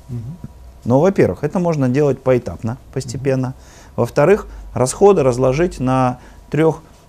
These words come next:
Speaker 2: участников процесса. Есть потребители конечные, которые тоже объективно получают некоторое удобство.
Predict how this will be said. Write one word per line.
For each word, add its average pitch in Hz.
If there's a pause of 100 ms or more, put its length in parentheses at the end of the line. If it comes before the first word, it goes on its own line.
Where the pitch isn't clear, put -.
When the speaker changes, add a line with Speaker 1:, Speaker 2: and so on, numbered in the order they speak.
Speaker 2:
участников 123
процесса. - (460)
Есть 143
потребители 139
конечные, 151
которые 139
тоже 175
объективно 143
получают 139
некоторое 131
удобство. -